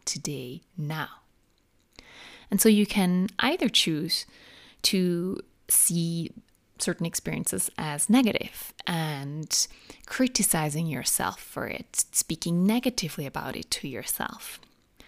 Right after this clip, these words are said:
Or you can look at your whole life story, look at all those experiences, and especially the challenging experiences, and finding your jewels in it. Finding out,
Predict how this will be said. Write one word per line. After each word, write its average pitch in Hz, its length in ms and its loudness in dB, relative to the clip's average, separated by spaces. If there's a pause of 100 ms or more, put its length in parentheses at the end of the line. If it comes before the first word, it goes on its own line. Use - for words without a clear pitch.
(500)
Or 226 420 4
you 170 140 -2
can 170 340 0
look 262 240 2
at 220 160 0
your 170 100 0
whole 220 220 4
life 220 540 2
story, 147 600 -2 (440)
look 196 200 4
at 175 160 2
all 196 200 6
those 208 180 6
experiences, - 640 -2
and 165 160 -2
especially - 800 2
the 156 220 -2 (180)
challenging 208 720 2
experiences, - 840 -6
and 156 180 -4
finding 180 720 0 (320)
your 165 320 0 (420)
jewels 180 540 0
in - 140 -8
it. - 300 -16 (1000)
Finding 208 480 6
out, 190 260 0